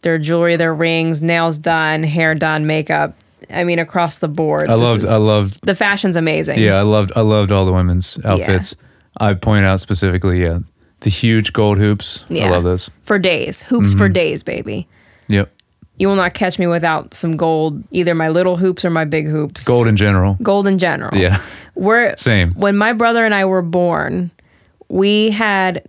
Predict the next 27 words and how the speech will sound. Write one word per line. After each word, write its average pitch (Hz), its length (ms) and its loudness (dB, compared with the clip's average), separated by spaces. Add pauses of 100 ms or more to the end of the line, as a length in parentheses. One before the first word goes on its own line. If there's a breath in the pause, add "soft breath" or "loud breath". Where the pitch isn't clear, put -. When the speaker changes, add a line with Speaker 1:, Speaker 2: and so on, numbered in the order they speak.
(120)
Speaker 1:
gold 185 360 2
jewelry 170 760 0 (220)
made 180 380 0
for 170 160 0
us 160 160 -2
as 160 140 -2
babies 156 440 -2
with 151 160 -6
our 156 120 0
names 156 640 -4 (300)
engraved 170 540 0
in 120 100 -4
it. - 40 -2
Speaker 2:
I - 40 2
love 104 200 4
that. 98 80 2
Speaker 1:
Little 190 180 4
gold 180 300 0
bracelets. 175 1000 -4 (220)
I 180 120 0
mean, 170 340 0
and, 180 240 0
and 185 160 0
then 175 160 0
as 180 260 -2
we 180 120 0
grew, 165 680 0